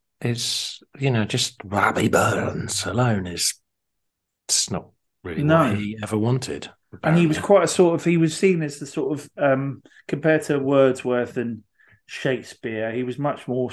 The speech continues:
Speaker 2: more of a sort of blue collar bard. He was mu-, he was,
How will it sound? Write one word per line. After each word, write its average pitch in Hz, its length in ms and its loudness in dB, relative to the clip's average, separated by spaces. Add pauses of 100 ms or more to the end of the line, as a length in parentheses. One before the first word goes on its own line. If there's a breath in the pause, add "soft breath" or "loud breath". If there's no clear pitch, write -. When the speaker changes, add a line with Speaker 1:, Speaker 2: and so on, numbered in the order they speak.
(140)
Speaker 2:
more 127 280 -4
of 113 60 -8
a 113 80 -6
sort - 240 -6
of - 60 -20
blue 120 200 0
collar 117 340 0
bard. 95 440 -4 (160)
He 117 80 -2
was 113 220 -4
mu-, 123 160 -2
he 131 100 -2
was, 127 400 4